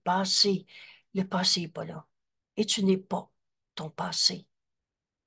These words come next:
Mais tu es tel que Dieu t'a créé. Et l'amour t'a créé. Et l'amour t'a créé pareil à soi-même. Alors l'amour t'a créé amour, sans opposer.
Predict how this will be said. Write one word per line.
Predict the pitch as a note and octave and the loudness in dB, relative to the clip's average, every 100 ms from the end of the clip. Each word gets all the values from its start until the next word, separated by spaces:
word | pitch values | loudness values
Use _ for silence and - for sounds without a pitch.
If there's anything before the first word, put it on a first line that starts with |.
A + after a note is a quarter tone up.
| _ _ _ - | _ _ _ -2
Mais | G3 | -2
tu | F#3+ F#3 | 0 -2
es | F3+ E3+ _ _ _ _ | -2 -6 _ _ _ _
tel | - F3+ | -6 -2
que | - | 0
Dieu | F#3+ - E3+ | 0 0 -4
t'a | D#3+ D#3+ | -6 -8
créé. | - F3+ F3 D#3+ - _ _ _ _ - | -8 -10 -10 -12 -16 _ _ _ _ -4
Et | F#3 | 2
l'amour | F#3 F#3+ F#3 D#3+ - | 4 6 6 2 -4
t'a | - | -8
créé. | E3+ E3+ - D#2+ - _ _ _ _ _ _ _ _ _ - | -8 -10 -10 -12 -16 _ _ _ _ _ _ _ _ _ 2
Et | G3 | 4
l'amour | F#3+ F#3 F#3+ E3 - | 6 6 4 2 -4
t'a | E3 | -6
créé | - F3 D#3+ | -4 -6 -6
pareil | - E3+ E3 E3 D#3+ | -2 0 0 -2 0
à | |
soi-même. | - - E3 D#3+ D3+ D3+ D3+ _ _ _ _ _ _ _ _ | 0 0 0 -2 -4 -10 -16 _ _ _ _ _ _ _ _
Alors | - F3 F3+ | -6 -2 0
l'amour | F#3 F#3 F3+ D#3+ - | 4 4 4 -2 -2
t'a | E3+ | -4
créé | - E3 D#3 D3 - | -2 -4 -4 -4 -2
amour, | E3+ D#3+ D3+ D3 - _ _ _ _ _ _ _ _ _ _ _ _ | 0 0 -2 -6 -14 _ _ _ _ _ _ _ _ _ _ _ _
sans | - - G3+ F3 D#3 | 4 6 6 6 4
opposer. | D#3+ - D#3+ E3 E3+ | 2 -2 2 4 4